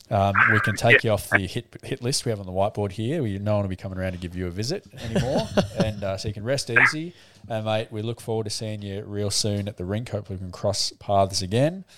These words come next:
Speaker 1: Um,
Speaker 3: Well, we should be seeing him hopefully
Speaker 1: on
Speaker 3: on
Speaker 1: Monday, if we
Speaker 3: Monday.
Speaker 1: learn to play. I
Speaker 3: Yeah.
Speaker 1: just thought that as it came out of my mouth. So there you go. We'll look
Speaker 2: Oh,
Speaker 1: forward to
Speaker 2: yeah,
Speaker 1: seeing you
Speaker 2: cool.
Speaker 1: Monday.
Speaker 2: Yeah.
Speaker 1: And,
Speaker 2: Yeah,
Speaker 1: um,
Speaker 2: yeah, we'll do.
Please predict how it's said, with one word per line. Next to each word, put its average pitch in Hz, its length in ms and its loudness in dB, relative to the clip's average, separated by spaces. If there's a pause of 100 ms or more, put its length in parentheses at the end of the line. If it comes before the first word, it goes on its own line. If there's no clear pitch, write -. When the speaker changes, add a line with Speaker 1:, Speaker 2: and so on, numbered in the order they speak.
(400)
Speaker 1:
Um, 98 220 6
Speaker 3:
Well, 151 140 6
we 147 100 2
should 185 180 4
be 196 80 0
seeing 143 280 2
him 139 160 2
hopefully 139 320 2
Speaker 1:
on 131 120 6
Speaker 3:
on 131 120 2
Speaker 1:
Monday, 147 180 6
if 165 40 0
we 175 60 8
Speaker 3:
Monday. 123 160 6
Speaker 1:
learn 117 80 0
to 113 60 -8
play. 117 280 -2
I 101 40 2
Speaker 3:
Yeah. 131 120 6
Speaker 1:
just 160 140 6
thought 107 180 -2
that 98 160 -2
as 95 140 -6
it - 80 -14
came 95 180 0
out 92 120 2
of 92 60 0
my 85 60 0
mouth. 80 320 -2
So 85 220 2
there 110 160 0
you 110 80 0
go. 85 240 -4
We'll 95 100 -4
look 117 120 4
Speaker 2:
Oh, 135 40 10
Speaker 1:
forward 131 160 8
to 131 60 6
Speaker 2:
yeah, 151 60 8
Speaker 1:
seeing 113 120 2
you 107 60 -2
Speaker 2:
cool. 107 60 2
Speaker 1:
Monday. 135 240 4
Speaker 2:
Yeah. 101 300 2 (380)
Speaker 1:
And, 101 300 4
Speaker 2:
Yeah, 101 240 8
Speaker 1:
um, 95 80 6
Speaker 2:
yeah, 92 140 8
we'll 85 200 -4
do. 87 140 2